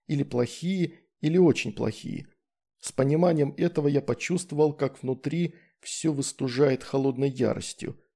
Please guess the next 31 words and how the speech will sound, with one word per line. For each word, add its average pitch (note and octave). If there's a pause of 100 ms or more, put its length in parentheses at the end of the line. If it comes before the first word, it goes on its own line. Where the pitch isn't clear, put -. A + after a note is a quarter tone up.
(240)
Постепенно D3
выстужает, -
причём D3
я C#3+
чувствовал, C3
что -
сейчас D3+
могу C#3+
этому C#3+
воспротивиться. C#3+ (320)
Всё F#3+
же E3
убивать D3
нас D3
никто D3
не D3+
будет. - (300)
Чёрных, F#3
между D3+
тем, E3
довольно D3
резко D3+
схватила C#3
сумку -
Алисы, D#3+
явно C#3
намереваясь C#3
вытряхнуть C#3
содержимое C#3
на A2+
пол, -